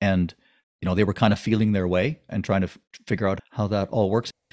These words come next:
And there's a, a different sort of, uh, uh, again, uh, I'll get in trouble, and please send your cards and letters care of Jal Mehta when you come to complain about what I'm about to say. But there's,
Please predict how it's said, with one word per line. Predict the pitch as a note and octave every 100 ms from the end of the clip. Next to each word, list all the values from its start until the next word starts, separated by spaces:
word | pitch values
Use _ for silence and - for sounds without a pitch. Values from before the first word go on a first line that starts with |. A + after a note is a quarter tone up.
| - -
And | B2+
there's | C3 B2+ A#2
a, | A#2+ A2 G#2
a | G2+
different | F#2+ A2+ - C3 A2+ G#2+
sort | - - - A#2 G2
of, | G2+ E2 - -
uh, | - C3 - -
uh, | A#2 -
again, | G#2 F#2 D#2
uh, | E2+ - -
I'll | E2+ F2 -
get | A2
in | G2
trouble, | - A2 A2+ A2
and | G2+ F2+ F2+ F#2 A2 _ _
please | - A2
send | A2 G2+
your |
cards | G2 A2 G#2
and | G#2+
letters | F#2 F#2+ F#2+
care | - G2+ F2+
of | E2+
Jal | F#2+ F#2
Mehta | F2 G#2 C3+ D3 _ _ _ _ _ _ _
when | B2 G2
you | G2 F#2
come | A2+ G2+
to |
complain | - G2 - A#2+
about | A2 A2+
what | B2
I'm | A2+ G#2+
about | G#2 A2
to | A#2
say. | - A#2
But | G#2+ G2 - _ -
there's, | A2+ G#2